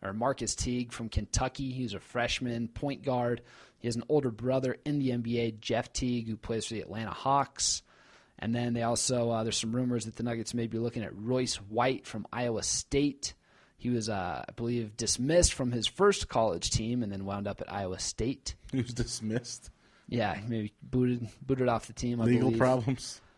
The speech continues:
Speaker 1: Something off the court with him, and then he also, uh, has anxiety issues, and he has a fear of flying. So I think for their <laughs> N C A A tournament game, he actually drove nine and a half hours versus getting on the plane. <laughs> So, but the, uh, the Iowa State
Speaker 2: <laughs> Yeah, that sounds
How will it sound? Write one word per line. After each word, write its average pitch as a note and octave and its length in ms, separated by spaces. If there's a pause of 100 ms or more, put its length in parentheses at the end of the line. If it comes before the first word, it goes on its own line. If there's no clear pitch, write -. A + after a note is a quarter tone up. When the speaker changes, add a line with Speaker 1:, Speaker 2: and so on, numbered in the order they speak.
(120)
Speaker 1:
Something A#3 420
off F#3+ 180
the E3+ 80
court E3 360
with D#3 160
him, D#3 260
and C3+ 80
then B2+ 100
he B2+ 120
also, C3+ 720
uh, G#2+ 320
has A#2 280
anxiety B2 580
issues, C3+ 440
and A#2 80
he G#2+ 60
has G#2+ 120
a G2 60
fear B2+ 300
of F#2+ 100
flying. B2+ 640
So - 140
I G#2+ 60
think A#2+ 200
for A#2+ 100
their A2 160
<laughs> - 20
N C3 120
C C3+ 180
A B2+ 180
A A2+ 40
tournament C3 400
game, C3 240
he A#2+ 80
actually G#2+ 240
drove A2+ 380
nine A#2 220
and A2+ 100
a A2 40
half A2+ 240
hours A2+ 560
versus G2+ 380
getting A2 260
on G#2+ 120
the F2+ 60
plane. A#2+ 480
<laughs> - 40 (880)
So, C#3 640
but D#3 240
the, F3 180
uh, D#3 160
the - 120
Iowa F3 260
State F3+ 320
Speaker 2:
<laughs> - 0
Yeah, C#3 140
that F#3+ 200
sounds - 340